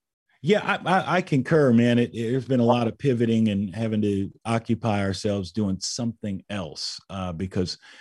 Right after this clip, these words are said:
uh, just the thought about the music, uh, it, you know, again, the motivation and that sort of thing, because music is meant to be shared. And so that,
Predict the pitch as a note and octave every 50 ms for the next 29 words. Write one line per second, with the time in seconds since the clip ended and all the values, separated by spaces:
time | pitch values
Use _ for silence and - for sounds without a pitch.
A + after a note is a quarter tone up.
0 | - - - _ _ - - F#2+ F#2+ F#2 F2+ E2+ A2 A2 - - G#2+ F2+ - -
1 | A#2 A2+ A2+ A2 G#2 F#2+ G2+ G2+ F#2+ G#2 G2+ G2+ G#2 F#2+ G2+ F#2+ - - - -
2 | - - G2 - - D#2+ E2+ G#2 G2+ F#2 E2+ F2 F2 - - - G2+ F#2+ F#2 A#2
3 | A#2 A2 G2+ F#2+ - - - - G#2 A2 A#2 A2+ A2 G#2 F#2+ G#2+ G#2 G#2 G2 -
4 | - - A2 G2+ F#2+ F#2 F#2 F#2 F2+ D#2+ F2+ G2 - - G2 F2+ F2 - - F#2
5 | F2+ F2+ F2+ F#2 - A2 F2+ E2+ - - - - - - - - D3+ E3 D3+ D3+
6 | C3+ A2+ C#3 B2+ A2 G#2+ G#2 F2+ - - - A#2 F#2 E2 - - - - _ -
7 | A#2+ A#2+ A#2+ - - B2+ A2+ G#2+ G#2+ G#2+ G#2 F#2+ F#2 F#2+ F#2+ A#2+ C3 C#3+ C#3 -